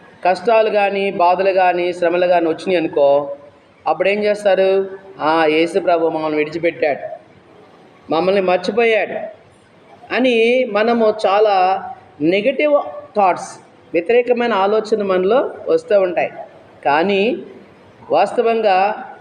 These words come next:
దేవుని యొక్క వాక్యం ఏమని సెలవిస్తుందంటే, తన్ను ప్రేమించే వారిని దేవుడు ఏం చేస్తాడంటే గద్దించి శిక్షిస్తాడు. దేవుని స్తోత్రాలు చెప్పండి. హల్లెలూయా.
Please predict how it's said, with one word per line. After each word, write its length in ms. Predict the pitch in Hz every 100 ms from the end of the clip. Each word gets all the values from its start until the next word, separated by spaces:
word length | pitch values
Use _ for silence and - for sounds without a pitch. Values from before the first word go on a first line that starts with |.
| - -
దేవుని 320 | 143 190 226
యొక్క 180 | 233 226
వాక్యం 400 | 190 196 202 196
ఏమని 220 | 196 202
సెలవిస్తుందంటే, 1120 | 202 185 185 190 190 180 175 175 151 160 175 - - - -
తన్ను 200 | 180 196
ప్రేమించే 760 | 208 - 196 247 277 302 294 247
వారిని 600 | 190 170 156 147 151 156
దేవుడు 340 | 135 156 190 208
ఏం 140 | 185
చేస్తాడంటే 600 | 185 185 175 175 180 160
గద్దించి 640 | 151 151 190 185 254 311 - - - -
శిక్షిస్తాడు. 840 | - 165 - 254 254 233 180 123 -
దేవుని 200 | 151 185
స్తోత్రాలు 420 | 196 196 196 202 202
చెప్పండి. 400 | 202 - 214 269 226 - - - - -
హల్లెలూయా. 680 | 175 180 180 185 170 143